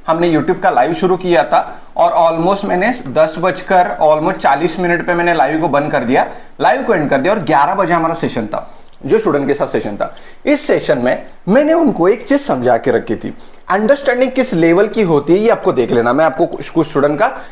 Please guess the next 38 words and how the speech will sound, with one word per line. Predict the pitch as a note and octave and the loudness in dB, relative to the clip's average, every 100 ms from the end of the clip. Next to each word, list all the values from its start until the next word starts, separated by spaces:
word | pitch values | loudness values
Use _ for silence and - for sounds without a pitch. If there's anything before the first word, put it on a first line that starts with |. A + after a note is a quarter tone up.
| - | -4
एक | C#3+ | 2
video | C#3+ E3+ | 2 4
भी | G#3 | 2
लगा | G3 D#3+ | 2 2
दूंगा | E3+ E3 D#3+ | 2 2 2
यहाँ | C#3+ | 2
पर, | - D#3+ | 0 -2
आप | |
देख | A#2+ B2 D3+ | 0 0 2
लेना, | E3 E3 | 2 0
पता | D3 - | 0 0
चल | D3 F#3+ | 0 2
जाएगा | D3 C3+ | 2 2
आपको | C#3 - C#4 | 0 0 -2
कि | - - - | -2 -10 -2
analysis | B3+ - G3+ G3+ A3+ - | 0 0 0 0 0 0
क्या | D3+ | 2
होती | D3 C3 D#3 | 2 0 0
है, | |
मैंने | E3+ A3 | 0 0
क्या | - D#3 | 2 2
बता | C3+ B2+ | 2 -2
के | A#2+ | 0
रखा | A2+ G#3+ | -2 -2
था, | A2 A2+ - - - - - - - _ _ - - | -4 -4 -6 -18 -20 -20 -20 -20 -20 _ _ -14 -2
पूरा | F#3 F#3+ | 0 2
सुनिए | G#3+ G#3 A3 B3 - | 2 4 2 0 -4
फिर | F#3+ | -2
समझ | F#3 C3 | 0 -2
में | A2 | -4
आएगा। | G#2+ - - - - D#3 | -6 -10 -14 -18 -8 0
देखिए, | A#3+ A3+ G#3 - - | 2 2 0 -2 -2
मैंने | B3+ C4+ | 2 2
ये | D3 C4+ | 4 4
बोला | B3 A3 D3 | 4 4 2
था | - | 0
clear | - D3 D3+ D#3+ | 0 2 4 4
कट | D3 | 2